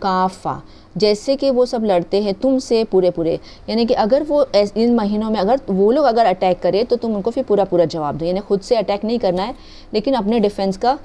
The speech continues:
करना है, यानी अपने अगर कोई कर रहा है तो उसका जवाब देना है। वअलमू, और तुम सब जान लो, अन्नल्लाहा, ये कि अल्लाह मअल मुत्तकीन, मर-,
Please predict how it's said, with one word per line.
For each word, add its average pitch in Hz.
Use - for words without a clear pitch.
करना 165
है, 151
यानी 175
अपने 202
अगर 185
कोई 220
कर 214
रहा 233
है 226
तो 220
उसका 196
जवाब 170
देना 151
है। 143
वअलमू, 190
और 220
तुम 269
सब 269
जान 208
लो, 196
अन्नल्लाहा, 208
ये 220
कि 330
अल्लाह 226
मअल 202
मुत्तकीन, 190
मर-, -